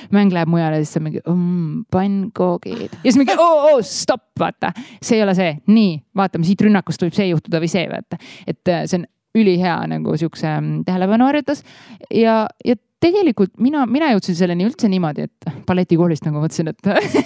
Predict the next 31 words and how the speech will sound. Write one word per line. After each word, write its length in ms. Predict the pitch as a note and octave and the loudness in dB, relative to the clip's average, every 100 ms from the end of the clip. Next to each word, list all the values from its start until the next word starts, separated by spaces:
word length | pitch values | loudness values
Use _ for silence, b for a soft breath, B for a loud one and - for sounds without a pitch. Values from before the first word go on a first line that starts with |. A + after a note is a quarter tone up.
| E4+ | 0
<laughs> 460 | C#4 C#5 G#4 G4+ | -2 -6 -6 -2
ei, 120 | C4+ A3 D#4 F#4+ F#4+ | 0 0 -4 -6 -2
tegelikult, 460 | C4 A#3+ A3 G#3+ A3 | -2 0 -2 -2 0
ähm, 600 | G3+ G#3 G#3 G#3 A3 A#3 - - - - - | 0 0 -2 -4 -8 -10 -14 -18 -14 -8 -2
ma 80 | G#3+ | 0
leidsin 300 | A#3 A#3 G#3 | 0 -2 0
selle 200 | G3+ F#3 E3+ D#3+ - - | 0 0 0 -2 -4 0
niimoodi, 320 | A3 F3+ D#3+ | 2 0 -2
et 60 | - | -4
ma, 220 | F3 E3 D#3+ D#3 - - _ _ _ _ | -2 -2 0 -2 -6 -12 _ _ _ _
ma 140 | A3+ | -2
elasin 260 | D4 G3 D3 | -2 -2 -2
Maltal 500 | C3+ E3 F3 - A#2 | -2 -2 -2 -8 -12
sellel 280 | D3+ - C#2 | -12 -10 -10
ajal 220 | C2+ - | -10 -10
ja 60 | - | -8
siis 120 | E3 | -2
ma 80 | F3 | 0
mõtlesin 360 | F#3 - D#3 D3+ | 0 -2 -6 -6
mingi, 220 | D3+ D3+ - b b b b b _ - | -8 -10 -12 b b b b b _ -10
mm, 380 | E3+ E3+ D#3+ - | -8 -6 -8 -4
no 120 | F#3+ | -2
et 100 | F#3 | -2
kuidas 280 | G#3 A3+ F3 E3+ | -2 -2 -2 -4
ma 80 | |
saaks 260 | F3+ F3 - | -4 -6 -6
selles 160 | D3 F3+ | -8 -4
jalkas 420 | F#3+ - C3 C#3 | -6 -6 -12 -8
olla 200 | D#3 D3+ D#3+ | -6 -4 -4
rohkem, 340 | C#3+ D3+ D3+ | -6 -8 -8
et 140 | - | -10